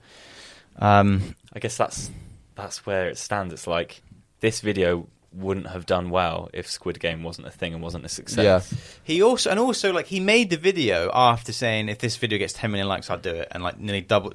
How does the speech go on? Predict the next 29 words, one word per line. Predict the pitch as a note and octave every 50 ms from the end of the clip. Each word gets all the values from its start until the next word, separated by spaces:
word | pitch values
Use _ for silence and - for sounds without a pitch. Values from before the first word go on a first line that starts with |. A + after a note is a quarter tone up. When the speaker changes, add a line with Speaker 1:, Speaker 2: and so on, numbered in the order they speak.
| -
Speaker 1:
twenty | - - - C#3 C3 B2 - B2
million | A#2 A#2 A2+ A2 G#2
people | - A#2 A2 G#2+ - - F2+ E2+ F2
said, | - - F2+ F2+ - -
"We | G#2+ G2
want | G2 F2+ D2+
you | D2+
to | - -
make | F#2+ F2+ E2+ D#2+ -
it." | E2+ C#2 -
So | - - G2
it's | F#2 -
like, | G#2 G#2
you're | G#2+
doing | - D3 D3 B2
it | G2+
for | -
the | - -
community, | - G2+ G#2 A2 G#2 F#2 - - F2 F2
I | F2
guess, | E2 F2 E2+ -
at | D#2+
that | E2 - - -
point. | - F#2 G2 G2 - - - - - - _ _ _
Speaker 2:
Yeah. | - D3 G2+ D#2 - - - - - - _ -
Yeah, | - G#2 F#2 F2
for | E2 - D3
Speaker 3:
In, | D3 C#3+
Speaker 2:
sure. | D3 C#3 B2+ F2